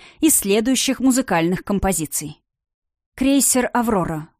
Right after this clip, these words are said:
Музыка Владимир Шаинский, слова Михаил Матусовский. Каватина Каста Дива из оперы «Норма». Музыка Винченцо Беллини. Хабанера из оперы «Кармен».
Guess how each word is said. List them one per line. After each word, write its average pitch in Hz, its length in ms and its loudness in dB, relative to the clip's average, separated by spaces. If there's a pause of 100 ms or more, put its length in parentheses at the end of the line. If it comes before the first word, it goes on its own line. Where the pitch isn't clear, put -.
(220)
Музыка 214 580 2
Владимир 208 440 0
Шаинский, 254 680 -2 (240)
слова 233 500 2
Михаил 196 480 2
Матусовский. 190 840 -4 (520)
Каватина 240 640 2
Каста 269 400 0
Дива 185 500 -2
из 185 200 0
оперы 214 360 -2
«Норма». 156 460 -2 (320)
Музыка 269 540 4
Винченцо 226 600 0
Беллини. 151 500 -2 (300)
Хабанера 254 560 4
из 240 240 0
оперы 247 320 0
«Кармен». 226 480 0